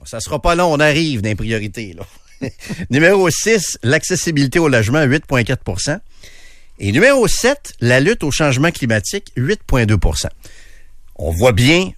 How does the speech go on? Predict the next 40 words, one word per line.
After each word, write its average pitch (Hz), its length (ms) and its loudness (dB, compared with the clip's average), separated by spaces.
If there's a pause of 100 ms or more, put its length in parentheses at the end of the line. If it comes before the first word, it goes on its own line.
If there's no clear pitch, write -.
on 85 240 0
réalise 123 420 4
très 120 240 4
bien 117 260 2
que 123 180 0
ça 104 240 0
fait 101 160 2
partie - 340 -2
des 110 140 -4
priorités 90 400 -4
des 76 180 -4
gens. 92 180 -4 (760)
Mais 85 100 0
des 82 100 4
fois, - 160 4
quand 117 160 4
t'entends, 110 440 2
encore 117 300 2
une 101 60 2
fois, 143 200 2
les 110 80 2
commentateurs, 104 760 2
quand 95 80 -4
t'entends 95 380 -2
aussi - 240 -6
certains 107 340 -4
politiciens, 92 560 -2 (800)
t'as 120 120 4
l'impression 123 460 0
que 131 60 -6
c'est 113 80 -2
ça 101 160 -2
qui 95 80 -2
est - 20 2
numéro 87 380 2
un. - 280 0
Alors 123 380 6
que 120 160 -2
c'est - 640 -6
important, 175 580 4